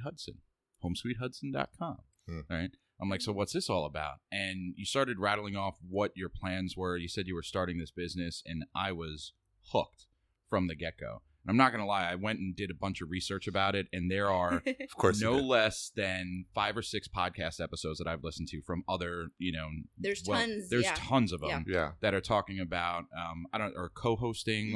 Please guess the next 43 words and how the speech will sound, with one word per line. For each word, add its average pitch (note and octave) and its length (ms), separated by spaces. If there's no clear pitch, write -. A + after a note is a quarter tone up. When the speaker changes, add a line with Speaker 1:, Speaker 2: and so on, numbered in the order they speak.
Speaker 3:
Mm-hmm. - 80
Speaker 2:
Yeah. B2+ 100
Speaker 1:
or E2+ 340
I F#2+ 80
don't G2 120
know F#2 100
what F2+ 140
the E2+ 80
name F2 200
is, D#2+ 80
but F#2 160
basically G#2 680
the G#2+ 60
way G#2+ 220
I G2 360
understood F2+ 520
it, D#2+ 140
that F2+ 140
you G#2 160
guys G2 240
talking F#2 280
to - 20
me D#2+ 80
about D#2+ 200
it - 20
was D2+ 100
the D#2+ 140
first F2+ 180
time D#2+ 160
I D#2 60
had D2+ 100
heard E2+ 160
about D2+ 220
it. D#2 80
Essentially, C#3 400
your F2 120
property G2+ 520
managers D#2 720
Speaker 3:
Correct. F2+ 140
Speaker 1:
and F2+ 280
marketing F#2 600
managers D#2 800
and D#2 480